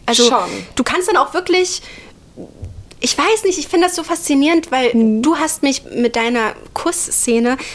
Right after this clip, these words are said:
Speaker 2: Mhm.
Speaker 1: also es klingt jetzt ein bisschen komisch, aber so dolle an meine Eltern erinnert, dass die das
Speaker 2: Mhm.
Speaker 1: einfach ewig weiterführen konnten.
Speaker 2: Ja,
Speaker 1: Ich glaube,
Speaker 2: stundenlang.
Speaker 1: ich,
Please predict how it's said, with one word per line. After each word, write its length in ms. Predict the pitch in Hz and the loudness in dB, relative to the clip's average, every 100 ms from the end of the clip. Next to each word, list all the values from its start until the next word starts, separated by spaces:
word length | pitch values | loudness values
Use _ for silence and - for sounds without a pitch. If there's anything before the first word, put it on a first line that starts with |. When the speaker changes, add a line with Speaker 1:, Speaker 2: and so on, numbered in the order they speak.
| - | -8
Speaker 2:
Mhm. 380 | 208 190 185 208 | -4 -2 -2 -2
Speaker 1:
also 160 | 220 214 | -4 -4
es 80 | - | -6
klingt 200 | 233 226 | -6 -6
jetzt 140 | - | -4
ein 20 | |
bisschen 160 | 220 214 | -2 0
komisch, 200 | 233 233 | 0 0
aber 160 | 196 208 | 0 0
so 120 | 262 | 0
dolle 260 | 233 269 233 | 0 0 -2
an 100 | 233 | -2
meine 240 | 220 208 | -4 -4
Eltern 320 | - 285 302 262 | -2 -2 -2 -2
erinnert, 420 | - - 226 247 | -2 -2 0 0
dass 80 | 233 | 2
die 100 | 233 | 4
das 100 | 214 | 4
Speaker 2:
Mhm. 60 | |
Speaker 1:
einfach 200 | 214 254 - | 2 -2 -2
ewig 300 | 269 269 - | 0 0 -2
weiterführen 420 | 254 254 - 208 | -4 -4 -4 -6
konnten. 380 | - 208 - 202 | -4 -6 -6 -4
Speaker 2:
Ja, 140 | 233 277 269 - | 0 0 -2 -6
Speaker 1:
Ich 80 | - | 0
glaube, 180 | 247 254 | 2 4
Speaker 2:
stundenlang. 280 | 262 240 226 | 4 4 2
Speaker 1:
ich, 140 | 226 | 0